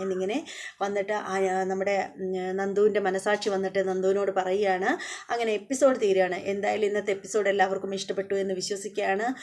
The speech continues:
ഒത്തിരി, ഒത്തിരി പറയാനുണ്ടായിരുന്നു, ചുരുക്കി ചുരുക്കിയാണ് പറഞ്ഞിട്ടുള്ളത്. അപ്പോൾ എല്ലാവർക്കും ഇഷ്ടപ്പെട്ടിട്ടുണ്ടെങ്കിൽ തീർച്ചയായും കമൻറ്റ് ചെയ്യണം. നിങ്ങളുടെ അഭിപ്രായങ്ങളും നിർദ്ദേശങ്ങളും എന്ത് തന്നെയാണെങ്കിലും നിങ്ങൾ കമൻറ്റ് ചെയ്യണം. ഇനി ഇതുപോലെ ഒരു അടിപൊളി ഒരു എപ്പിസോഡിൻ്റെ റിവ്യൂമായിട്ട് വരാം. അതുവരെ എല്ലാവർക്കും ബായ്.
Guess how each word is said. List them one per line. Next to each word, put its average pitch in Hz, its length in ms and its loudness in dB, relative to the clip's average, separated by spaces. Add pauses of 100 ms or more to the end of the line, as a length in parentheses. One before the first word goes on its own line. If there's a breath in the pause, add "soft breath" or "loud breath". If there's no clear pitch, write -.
(240 loud breath)
ഒത്തിരി, 214 260 2
ഒത്തിരി 214 380 6
പറയാനുണ്ടായിരുന്നു, 202 760 4
ചുരുക്കി 196 240 -4
ചുരുക്കിയാണ് 202 580 -2
പറഞ്ഞിട്ടുള്ളത്. 190 720 0 (380 loud breath)
അപ്പോൾ 208 240 0
എല്ലാവർക്കും 190 480 2
ഇഷ്ടപ്പെട്ടിട്ടുണ്ടെങ്കിൽ 190 720 -2
തീർച്ചയായും 202 500 0
കമൻറ്റ് 180 280 0
ചെയ്യണം. 190 300 6
നിങ്ങളുടെ 185 200 2
അഭിപ്രായങ്ങളും 196 500 0
നിർദ്ദേശങ്ങളും 190 720 -2
എന്ത് 196 280 0
തന്നെയാണെങ്കിലും 214 520 0
നിങ്ങൾ 196 180 0
കമൻറ്റ് 185 360 -2
ചെയ്യണം. 196 360 2 (600 loud breath)
ഇനി 269 160 2
ഇതുപോലെ 220 560 0
ഒരു 196 240 4 (100)
അടിപൊളി 202 320 2
ഒരു 196 120 6
എപ്പിസോഡിൻ്റെ 196 480 0
റിവ്യൂമായിട്ട് 185 520 0
വരാം. 208 340 2 (100)
അതുവരെ 185 260 -2
എല്ലാവർക്കും 196 800 -2
ബായ്. 240 920 4